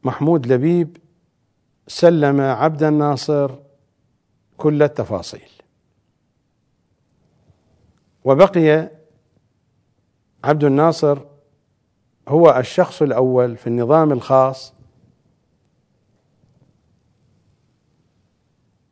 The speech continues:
والأمور كلها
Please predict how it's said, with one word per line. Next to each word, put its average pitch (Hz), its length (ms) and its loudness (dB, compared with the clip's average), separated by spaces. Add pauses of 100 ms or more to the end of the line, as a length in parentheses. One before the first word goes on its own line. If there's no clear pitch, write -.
(580)
والأمور 151 720 2 (2000)
كلها 151 840 4